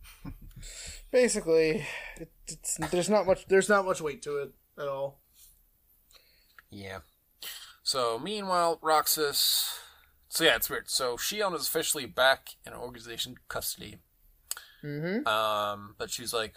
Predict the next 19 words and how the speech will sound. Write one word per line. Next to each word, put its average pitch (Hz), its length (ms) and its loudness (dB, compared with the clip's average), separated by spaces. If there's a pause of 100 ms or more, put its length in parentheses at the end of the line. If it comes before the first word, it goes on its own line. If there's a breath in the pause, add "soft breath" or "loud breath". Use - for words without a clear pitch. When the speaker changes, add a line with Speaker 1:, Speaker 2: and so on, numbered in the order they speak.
(140)
Speaker 1:
effectively 117 500 -6
a 101 60 -8
prisoner, 185 580 -6
'cause - 200 -16
no 110 180 -6
one 107 520 -8
knows 120 680 -6 (260)
where 110 200 -10
she - 200 -12
is, 151 580 -6
and 101 120 -12
no 104 120 -10
one's 101 220 -6
seen 123 320 -2
or 87 180 -12
talked - 360 -2
to 160 140 -12
her, 151 400 -6 (200)
'cause - 180 -10